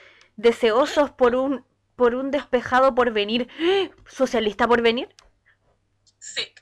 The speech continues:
Speaker 1: Saturno en este signo muestra una persona que trabaja constantemente para obtener sus metas. Mm, eso se llama pobreza. <laughs>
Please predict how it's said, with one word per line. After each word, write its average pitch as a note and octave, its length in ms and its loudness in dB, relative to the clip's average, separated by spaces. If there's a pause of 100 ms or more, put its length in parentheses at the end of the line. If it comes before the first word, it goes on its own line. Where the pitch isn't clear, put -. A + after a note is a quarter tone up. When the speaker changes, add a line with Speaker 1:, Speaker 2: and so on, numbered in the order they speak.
(840)
Speaker 1:
Saturno B3+ 540 -2
en C#4+ 80 -2
este D4 180 -6
signo C#4 320 -4
muestra C#4+ 240 -8
una C#4+ 140 -2
persona B3+ 360 -4
que C4 100 -2
trabaja A3 340 -2
constantemente B3 640 -6
para B3 180 -2
obtener G#3+ 280 -10
sus A3+ 160 -8
metas. G3 280 -8 (440)
Mm, C4+ 240 -4 (100)
eso B3+ 180 -2
se B3+ 160 -4
llama A#3 260 2
pobreza. D4+ 520 4
<laughs> C5+ 80 8